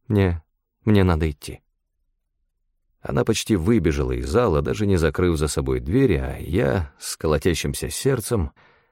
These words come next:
подошёл к окну и повторил то, что несколько минут назад делала младшая дочь князя. Прислонился лбом к холодному стеклу, по которому с той стороны стекали дождевые капли.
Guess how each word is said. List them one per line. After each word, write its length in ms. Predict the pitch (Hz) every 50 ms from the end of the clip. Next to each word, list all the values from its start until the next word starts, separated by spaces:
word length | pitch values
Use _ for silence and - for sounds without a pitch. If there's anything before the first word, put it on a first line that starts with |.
| _ _ _ _ _ _ _ _ _
подошёл 400 | - 71 78 82 - 156 147 131
к 80 | -
окну 400 | 117 98 - - - 107 135 139
и 140 | - 117 110
повторил 580 | - - 85 73 - - 101 - 143 65 - - _ _
то, 180 | - 71 69 123
что 240 | - - - 87 78
несколько 540 | 73 95 117 117 - - 107 98 - 98
минут 340 | 87 85 82 82 78 - -
назад 420 | 71 67 64 76 101 117 117 98 87
делала 520 | 78 101 107 104 101 95 95 95 90 76
младшая 580 | 69 65 65 71 82 87 80 - - - 78 73
дочь 280 | 71 71 67 - -
князя. 420 | - - 64 64 65 - - 67 - _ _ _ _ _ _ _ _ _ _ _ _ _ _ _ -
Прислонился 680 | 82 87 85 - 117 131 139 147 143 127 107 - 98 82
лбом 440 | 73 65 64 71 98 98 92 85
к 60 | - -
холодному 480 | - 76 73 80 76 69 69 65 65
стеклу, 500 | - - - - 55 - - 117 135 104
по 140 | - - -
которому 420 | - 71 - - - 62 - 85
с 160 | 82 - - -
той 240 | - 90 80 73
стороны 460 | 71 - - 71 62 65 80 120 135 -
стекали 480 | - - - - - 90 85 82 80
дождевые 480 | 76 65 - 69 65 65 65 67 67 73
капли. 340 | - 64 - - 62 -